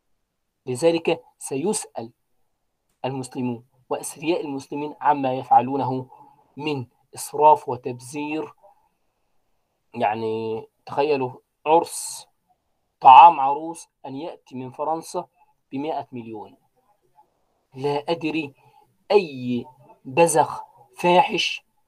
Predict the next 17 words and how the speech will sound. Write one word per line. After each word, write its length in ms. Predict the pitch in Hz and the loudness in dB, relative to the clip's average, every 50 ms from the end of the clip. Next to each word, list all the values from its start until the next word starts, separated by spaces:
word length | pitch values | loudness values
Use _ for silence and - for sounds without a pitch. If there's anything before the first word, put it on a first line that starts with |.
| _ _ _ _ _ _ - | _ _ _ _ _ _ -6
وصلنا 480 | 143 131 120 - 165 151 135 123 117 | -4 -4 -4 -4 -4 -6 -4 -4 -6
إليه. 420 | 110 107 110 104 101 107 - - - _ _ _ _ - - _ _ _ _ _ _ _ _ _ _ _ _ _ _ _ _ _ _ _ _ _ _ _ _ _ _ _ _ _ _ _ _ _ _ _ _ _ _ _ _ _ _ _ _ _ _ _ _ _ _ _ _ _ _ _ _ - | -8 -8 -10 -12 -12 -14 -16 -20 -20 _ _ _ _ -20 -20 _ _ _ _ _ _ _ _ _ _ _ _ _ _ _ _ _ _ _ _ _ _ _ _ _ _ _ _ _ _ _ _ _ _ _ _ _ _ _ _ _ _ _ _ _ _ _ _ _ _ _ _ _ _ _ _ -6
أو 140 | 135 135 135 | -4 -4 -4
يتم 500 | 127 127 123 123 - 143 135 123 117 117 - _ _ - | -4 -4 -6 -6 -6 -6 -4 -4 -6 -8 -12 _ _ -16
إحضار 640 | - - - 135 131 156 170 170 - - - - - - - - - - - _ _ - | -16 -14 -12 -6 0 2 4 4 4 2 0 -8 -18 -20 -20 -20 -20 -20 -20 _ _ -6
يعني 880 | 131 123 117 110 113 113 113 113 110 110 110 110 110 110 110 110 110 - - | -4 -4 -4 -4 -6 -8 -8 -6 -6 -4 -4 -4 -4 -4 -6 -6 -8 -10 -8
كما 220 | - 139 131 127 127 | -8 -6 -4 -4 -4
نقول، 540 | 123 123 - - 139 131 131 131 131 127 123 - - - _ _ _ _ _ _ _ _ _ - | -6 -6 -4 -4 -4 -2 -2 -2 -2 -2 -4 -8 -16 -20 _ _ _ _ _ _ _ _ _ -12
آه، 460 | 127 117 117 113 113 113 117 117 117 | -10 -10 -8 -8 -8 -6 -6 -8 -8
شيء 340 | 107 - - - 151 - - _ - | -8 -8 -8 -6 -6 -8 -8 _ -14
تراثي 640 | - 151 127 131 135 135 135 131 - - 131 120 90 | -8 -4 0 2 2 2 2 0 -4 -10 -10 -10 -10
للاعب 800 | 131 127 123 123 120 120 117 123 127 127 123 117 110 117 113 - | -8 -6 -4 -2 -2 -2 -2 0 0 2 2 0 0 -4 -6 -8
أو 180 | 135 127 117 | -6 -6 -6
لفنان، 680 | 110 113 110 - 120 113 113 117 120 120 120 120 120 120 _ _ _ _ _ _ _ _ _ | -6 -8 -12 -12 -14 -12 -10 -8 -8 -6 -6 -8 -10 -12 _ _ _ _ _ _ _ _ _
حذاء 580 | - - - - 143 131 147 160 156 151 - - - - _ _ _ _ _ _ _ - | -14 -10 -8 -6 -2 0 2 2 2 2 0 -4 -10 -20 _ _ _ _ _ _ _ -12
يتم 300 | - - - 151 139 131 | -10 -8 -6 -6 -4 -4
شرائه 760 | 120 - - 135 123 127 135 139 - 127 123 131 127 123 123 | -4 -2 -2 0 2 4 4 4 4 0 -4 -4 -6 -6 -6